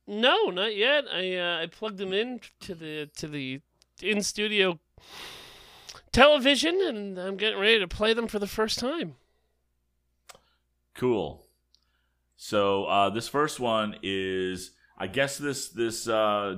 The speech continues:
Speaker 2: dude is doing twenty-five Days of Christmas,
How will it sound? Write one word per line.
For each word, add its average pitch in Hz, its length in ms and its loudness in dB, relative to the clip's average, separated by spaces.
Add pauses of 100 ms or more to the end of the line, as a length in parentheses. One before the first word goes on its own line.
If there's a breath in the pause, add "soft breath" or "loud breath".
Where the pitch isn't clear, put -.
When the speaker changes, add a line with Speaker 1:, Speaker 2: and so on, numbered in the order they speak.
Speaker 2:
dude 113 220 -2
is 104 160 -4
doing 104 440 -2
twenty-five 110 460 0
Days 104 200 -2
of - 60 -14
Christmas, 127 480 -6